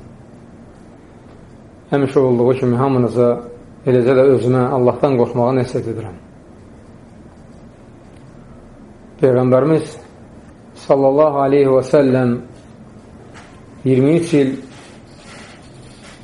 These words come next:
apardığı təbliğat ərəfəsində səhabələrinə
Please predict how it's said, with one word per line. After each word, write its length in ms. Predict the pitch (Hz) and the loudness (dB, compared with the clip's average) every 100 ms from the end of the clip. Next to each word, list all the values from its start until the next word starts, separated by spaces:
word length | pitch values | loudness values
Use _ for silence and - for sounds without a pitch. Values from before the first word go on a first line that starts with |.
| - - | -20 -6
apardığı 560 | - 143 131 123 143 151 | 0 2 2 4 0 2
təbliğat 560 | 139 120 123 127 143 - - - - - - - - - - - - - - - - 131 | 0 2 2 2 0 -2 -18 -20 -20 -20 -20 -20 -20 -20 -20 -20 -20 -20 -20 -20 -2 0
ərəfəsində 680 | 127 139 127 131 123 131 151 143 - - - - - - - - - | 0 -2 -4 -2 0 2 2 0 -8 -18 -20 -20 -20 -20 -20 -20 -20
səhabələrinə 760 | - 147 151 143 147 143 151 175 | -2 2 2 2 0 0 0 -2